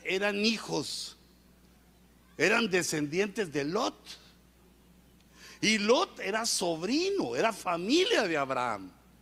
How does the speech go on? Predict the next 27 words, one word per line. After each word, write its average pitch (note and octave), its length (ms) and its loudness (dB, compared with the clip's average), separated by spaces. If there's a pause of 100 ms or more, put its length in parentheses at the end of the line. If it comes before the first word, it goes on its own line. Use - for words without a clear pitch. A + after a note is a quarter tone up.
(1000)
del F3+ 240 2
padre B3 440 4
de F#3+ 140 2
la E3+ 180 2
fe A#3+ 320 -2
de G3+ 80 2
Abraham. E3+ 580 2 (320)
Tenían A3+ 460 2
derecho G3 600 0 (120)
de F3 120 2
llegar F3+ 560 0 (280)
a D3 120 2
conocer D#3 540 0
al B3+ 140 0
Señor G#3+ 600 0 (300)
y D3+ 120 4
adorarlo. E3 600 2 (960)
Pero G#3+ 280 8
a G#3 200 4
causa D#4+ 580 2
del F#3 200 2
problema G#3+ 680 4
que G#3+ 140 0
tuvo C4+ 400 0
con A#3 200 2
sus F#3+ 300 -4
hijos, - 640 -4